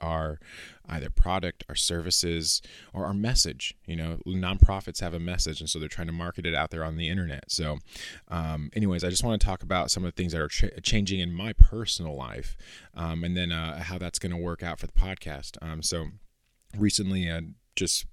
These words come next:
uh, landed a new job, uh, in something completely relevant to what I'm doing as, for the podcast, and that says, uh, social media content creator. So, um, the idea is using my skills, my digital skills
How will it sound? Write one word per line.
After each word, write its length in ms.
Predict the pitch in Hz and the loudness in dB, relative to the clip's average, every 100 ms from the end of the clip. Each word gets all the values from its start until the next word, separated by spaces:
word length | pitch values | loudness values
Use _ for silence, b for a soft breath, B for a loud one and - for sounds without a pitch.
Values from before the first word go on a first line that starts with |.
| - | -8
uh, 260 | 85 85 | -4 -4
landed 380 | 85 92 87 87 | -4 -4 -4 -6
a 140 | 87 82 | -6 -6
new 280 | 82 101 | -4 -4
job, 360 | 101 80 76 120 B B B B | -2 -6 -8 -12 B B B B
uh, 260 | 90 90 - | -10 -8 -8
in 160 | 98 92 | -6 -6
something 340 | 98 90 98 | -6 -6 -6
completely 420 | 98 - 117 113 | -6 -4 -4 -4
relevant 420 | 104 110 101 98 | -4 -6 -6 -8
to 80 | - | -6
what 120 | 98 | -6
I'm 140 | 95 92 | -6 -6
doing 440 | 98 95 90 87 - | -4 -4 -6 -8 -10
as, 180 | 87 82 - | -12 -12 -18
for 200 | - - | -10 -6
the 60 | 92 | -2
podcast, 600 | 117 127 - 76 - - | -2 -4 -8 -8 -8 -8
and 180 | - 85 | -8 -6
that 160 | 85 82 | -6 -6
says, 460 | - 82 80 76 - B B B - | -4 -4 -6 -8 -14 B B B -10
uh, 280 | 82 82 | -8 -6
social 360 | 69 95 - 90 | -4 -4 -4 -4
media 480 | 92 87 82 82 80 | -6 -6 -6 -8 -12
content 400 | - 87 - 90 | -10 -10 -4 -4
creator. 440 | - 95 101 82 - B B B | -2 -2 -2 -2 -8 B B B
So, 360 | - 92 85 78 - | -2 0 0 -4 -8
um, 280 | 85 80 80 | -8 -6 -6
the 100 | 82 | -8
idea 300 | 80 90 85 | -8 -6 -6
is 260 | 80 - - - 82 _ - - | -4 -4 -6 -12 -20 _ -20 -8
using 300 | 92 87 87 | -6 -4 -4
my 120 | 80 | -4
skills, 600 | - - 95 82 98 95 - - - | -2 -2 -4 -6 -6 -6 -8 -16 -10
my 120 | 85 | -10
digital 400 | 80 101 113 92 | -4 -2 -2 -2
skills 600 | - - 85 90 98 - | -2 -2 -4 -4 -4 -4